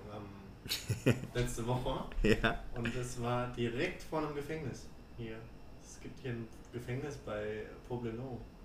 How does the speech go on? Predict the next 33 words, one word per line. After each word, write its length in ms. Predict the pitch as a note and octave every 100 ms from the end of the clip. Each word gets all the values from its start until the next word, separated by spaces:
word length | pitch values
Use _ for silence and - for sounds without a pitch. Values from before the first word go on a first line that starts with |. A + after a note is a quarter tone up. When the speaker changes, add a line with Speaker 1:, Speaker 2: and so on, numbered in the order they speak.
| - - - - -
Speaker 2:
Ah, 80 | B2
Speaker 1:
Wusstest 160 | B2 A#2
Speaker 2:
da? 240 | E3 G#3+
Speaker 1:
du? 60 | C3+
Speaker 2:
Ja, 60 | C#3
ja, 80 | C3
ich, 180 | -
ich, 340 | G#2 A2 G#2+ G#2
es 140 | G2+
gibt 160 | - -
hier 80 | G#2+
ein 60 |
paar 140 | B2+ F3+
Gefängnisse. 500 | - F#2 F#2 F2+ F#2
Es 160 | -
gibt 180 | - G#2
auch 100 | G2+
beim, 400 | G#2 G#2 G2+ F#2+
beim 260 | F#2+ F#2 F2+
so 100 | F#2
einem 120 | G2
großen, 520 | F#2+ G#2+ - G#2+ G#2 D2
ähm, 220 | G2 G2 G#2
Universitäts-, 800 | G#2 G2+ G2 - C3 B2+ - -
ähm, 240 | G2 F#2+ F#2
Klinikum 400 | G#2+ A2 A#2+ G#2
gibt's 180 | G#2
auch 140 | F#2 G#2
eins, 240 | C#2+ D#2+ F#2
ja. 80 | F2
Speaker 1:
Mhm. 600 | B2 A#2+ - - - -
Könntest 360 | - - -
du 240 | E3 E3